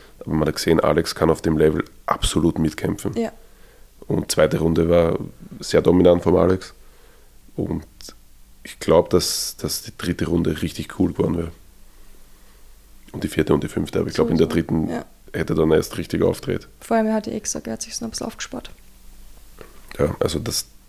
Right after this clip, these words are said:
Speaker 1: so bitter, dass der Kampf so beendet wurde. Ja, schade.
Speaker 2: Aber so
Speaker 1: Und
Speaker 2: gesehen hat er noch nie richtig, richtig verloren. Also es war immer irgendwie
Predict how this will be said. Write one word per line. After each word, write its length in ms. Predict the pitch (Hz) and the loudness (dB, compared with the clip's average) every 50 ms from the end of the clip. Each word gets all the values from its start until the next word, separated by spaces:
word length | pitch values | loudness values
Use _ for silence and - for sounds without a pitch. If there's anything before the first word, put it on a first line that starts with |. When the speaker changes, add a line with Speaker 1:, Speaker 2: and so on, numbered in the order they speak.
| - - | -14 -10
Speaker 1:
so 260 | - - - 95 92 | -8 0 2 2 2
bitter, 280 | - - 90 - - 90 | 2 2 0 2 4 4
dass 180 | 87 87 82 - | 4 4 2 0
der 100 | - - | -2 0
Kampf 220 | - 82 85 82 | 2 2 2 2
so 320 | - - 82 85 87 - - - - | 0 2 2 2 2 0 -4 -4 -2
beendet 340 | - 82 85 - - 71 71 | 0 2 2 2 0 -2 -2
wurde. 280 | 87 87 85 92 92 - - - - - - - - _ _ - - - - - - - - - - - - - - - - - - - - | -2 -2 -2 -2 -4 -6 -12 -20 -20 -20 -20 -20 -20 _ _ -20 -20 -20 -20 -20 -20 -20 -20 -20 -20 -20 -20 -18 -14 -10 -8 -6 -6 -6 -4
Ja, 140 | - 85 85 | -4 -4 -2
schade. 380 | - - 85 85 85 82 76 76 - - - - - - - - - - - - - - - - - - - - - - - - - - - - - - 254 | 0 2 2 4 4 4 2 0 -6 -12 -16 -18 -18 -20 -20 -20 -20 -20 -20 -20 -20 -20 -20 -20 -20 -20 -20 -20 -20 -20 -20 -20 -20 -20 -20 -20 -14 -8 -4
Speaker 2:
Aber 140 | 214 208 | 0 0
so 140 | 185 165 233 | 0 0 0
Speaker 1:
Und 80 | 226 - | -4 -4
Speaker 2:
gesehen 240 | - - 233 226 233 | -4 -2 0 0 0
hat 100 | 220 - | 2 2
er 60 | 226 | 2
noch 100 | 220 226 | 2 2
nie 300 | 220 226 233 226 233 233 | 4 4 4 4 4 4
richtig, 400 | 226 - 262 262 - 220 202 214 | 2 2 0 0 0 0 0 0
richtig 280 | 208 202 - 208 185 | -2 -2 -4 -6 -6
verloren. 400 | - - 190 190 190 196 196 190 185 - - | -4 -4 -4 -2 -2 -2 -4 -6 -8 -12 -10
Also 200 | - 208 202 196 | -6 -4 -4 -2
es 120 | 196 - - | -2 -2 -2
war 80 | 208 202 | -2 0
immer 260 | - 233 233 240 226 | 2 2 2 2 2
irgendwie 640 | 220 226 233 226 233 226 220 220 226 226 226 233 | 2 2 2 2 2 0 0 0 2 2 2 0